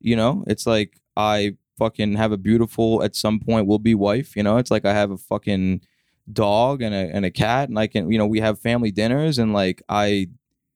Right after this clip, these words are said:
take everything else, bro. Take everything else. You could say that it's all gonna stop tomorrow, but you get to keep that,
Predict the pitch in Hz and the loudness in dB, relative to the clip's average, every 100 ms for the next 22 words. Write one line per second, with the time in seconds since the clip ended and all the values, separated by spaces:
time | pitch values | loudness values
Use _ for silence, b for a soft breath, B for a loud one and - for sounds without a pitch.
0 | _ _ _ _ _ - 135 127 113 107 | _ _ _ _ _ -4 0 0 0 0
1 | 104 90 - 62 57 - _ _ _ _ | 0 -2 -4 -4 -4 -10 _ _ _ _
2 | _ _ _ _ _ - 101 101 98 90 | _ _ _ _ _ -2 0 2 0 0
3 | 80 - - _ _ _ _ _ _ 101 | -4 -8 -18 _ _ _ _ _ _ 0
4 | 113 - 110 - 110 107 98 90 - - | 0 0 -2 0 0 2 0 -2 -8 -6
5 | 107 113 110 104 101 101 98 - 98 98 | -4 -2 -2 -2 -6 -2 -4 -4 -2 0
6 | 92 85 85 - - 82 82 82 73 | 0 -4 -6 -4 -2 0 0 0 -4